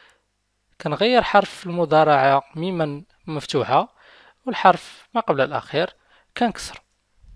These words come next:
كنتمنى تكونوا استفدتوا معايا في الدرس ديال اليوم، وعرفتوا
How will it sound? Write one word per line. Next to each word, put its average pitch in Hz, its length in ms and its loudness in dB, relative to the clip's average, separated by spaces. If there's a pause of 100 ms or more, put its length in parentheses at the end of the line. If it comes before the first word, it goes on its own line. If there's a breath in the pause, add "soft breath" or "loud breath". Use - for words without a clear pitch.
(3000 loud breath)
كنتمنى 156 520 0 (140)
تكونوا 170 260 -6
استفدتوا 156 440 -6
معايا 139 220 0
في - 100 -12
الدرس 123 260 -8
ديال 123 200 -6
اليوم، 247 500 -8
وعرفتوا 170 580 2